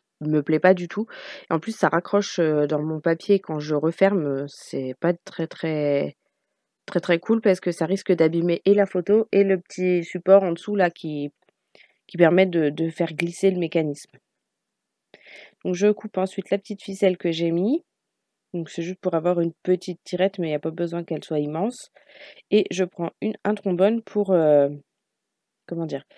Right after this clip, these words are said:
pour, euh, fermer un peu le, la sorte de, de, de carte. Donc là, je reprends un tamponnage Bonne Fête Papa que j'ai, que j'avais fait déjà précédemment. Et je prends, euh,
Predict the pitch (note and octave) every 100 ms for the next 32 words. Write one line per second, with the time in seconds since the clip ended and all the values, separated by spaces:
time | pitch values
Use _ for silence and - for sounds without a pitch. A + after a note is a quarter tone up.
0 | - - _ _ _ _ - G3+ G3 F3+
1 | - - F#3+ G#3 G3+ F#3 G#3+ G3+ F#3 E3+
2 | D#3+ D#3 D3+ D#3 F3 - G3 F#3 - D#3+
3 | D#3+ D3 C#3+ C#3 C#3+ C#3 C3 C3 D3+ D3
4 | D3+ D3 D3 - - _ _ _ _ _
5 | _ - - _ - F3 G#3+ G#3+ G#3 G3+
6 | - - G#3+ A3 A3 A3 G3+ F3+ F3 E3+
7 | G3+ G3+ G3 - F3 E3 D#3+ - E3 D#3+
8 | D#3 D3+ D3 D3 - E3+ E3 D#3+ D#3 D3+
9 | D#3 D3+ D3+ E3+ - D#3 D#3 D3+ D3 D#3
10 | C#4 - - - - - _ - A#3 -
11 | - F3 E3+ F3+ E3+ D#3+ D#3 - - G3+
12 | G3+ _ _ _ _ - E3 D3+